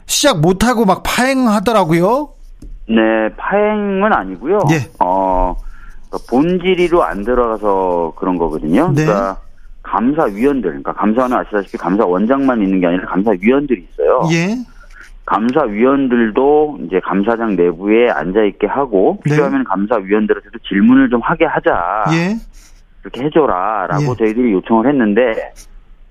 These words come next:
Speaker 2: 그게 이제 잘 안 받아들여지면서 그게 왜 필요한지, 그게 왜 뭐 안 필요한지 이런 설왕설래를 하느라고 오전 시간 상당 부분을 보내게 되었습니다.
Speaker 1: 아, 그게
Speaker 2: 네.
Speaker 1: 왜 안 되죠?
Speaker 2: 음, 뭐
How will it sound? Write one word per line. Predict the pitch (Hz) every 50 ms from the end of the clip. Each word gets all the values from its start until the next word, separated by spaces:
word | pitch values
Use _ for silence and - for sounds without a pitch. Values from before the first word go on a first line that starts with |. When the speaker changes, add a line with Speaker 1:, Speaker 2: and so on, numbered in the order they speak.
| -
Speaker 2:
그게 | _ - 117 113 131 143 135
이제 | 120 110 101 110 107 107 104 101 95 90
잘 | - 107 110
안 | 95 82 82 90
받아들여지면서 | 104 110 117 113 107 101 104 98 90 87 90 90 90 - 117 110 107 107 - -
그게 | - 104 107 117 120 127 131 131 113
왜 | 90 95 104
필요한지, | - - - 147 143 139 120 107 95 90 82 82 85 76 69 - - -
그게 | - - 117
왜 | 113 107 110 110 92 - - - -
뭐 | 85 78
안 | 76 78 87
필요한지 | - - 123 123 110 98 - 92
이런 | 95 110 123 123 117 101 90 -
설왕설래를 | - 160 180 190 196 185 175 156 135 127 117 113 120 120 120
하느라고 | 123 113 117 107 107 101 107 113 82 82
오전 | 95 90 113 107
시간 | 101 - 107 101 98 95 92 95 - - _ - _ -
상당 | - 117 131 131 131 117
부분을 | 101 95 85 82 104 117
보내게 | 107 - 95 95 95 92 98
되었습니다. | 87 82 76 - - - - - 64 64
Speaker 1:
아, | - 147
그게 | - - 190 - 240
Speaker 2:
네. | 233 214 208
Speaker 1:
왜 | 196
안 | 156 117 120 131
되죠? | 127 131 117 - 127 139 196 233 - - - - - - - - - - - - - - - - - - - - - - - -
Speaker 2:
음, | - - 123 123 123 123 127 127 127 131 131 131 127 123 123 - 117
뭐 | 123 139 151 156 156 156 156